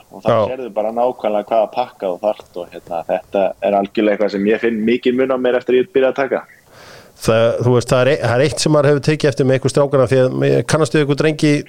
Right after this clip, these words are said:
Speaker 2: nokkra sem hafa farið í atvinnuskóluna og náðu langt í fótbolta,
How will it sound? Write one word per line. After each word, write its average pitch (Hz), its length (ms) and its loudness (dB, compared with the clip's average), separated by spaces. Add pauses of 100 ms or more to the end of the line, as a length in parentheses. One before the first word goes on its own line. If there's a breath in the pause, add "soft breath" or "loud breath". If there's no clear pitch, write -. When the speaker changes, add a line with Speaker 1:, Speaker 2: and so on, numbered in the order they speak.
(180)
Speaker 2:
nokkra 143 360 2
sem 147 180 0
hafa 139 220 4 (160)
farið 143 340 2
í 139 60 2
atvinnuskóluna 127 720 2
og 123 220 2
náðu 131 260 2
langt 131 480 -2
í 123 120 2
fótbolta, 120 500 -2